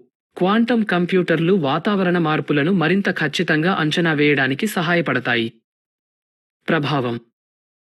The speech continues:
విజ్ఞాన శాస్త్రం. క్వాంటం కంప్యూటర్లు విజ్ఞాన శాస్త్రంలో కొత్త ఆవిష్కరణలకు దారితీయవచ్చు.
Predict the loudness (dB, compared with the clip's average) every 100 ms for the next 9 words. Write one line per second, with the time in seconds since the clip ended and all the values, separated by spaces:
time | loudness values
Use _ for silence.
0 | _ -4 0 2 2 2 0 -2 -4 -4
1 | -6 -6 _ _ _ -2 2 2 2 0
2 | 0 0 0 0 0 0 0 0 0 0
3 | 0 0 0 -2 -2 -2 0 0 0 -2
4 | -2 -2 0 0 0 0 0 0 0 0
5 | 0 0 0 0 0 -2 -4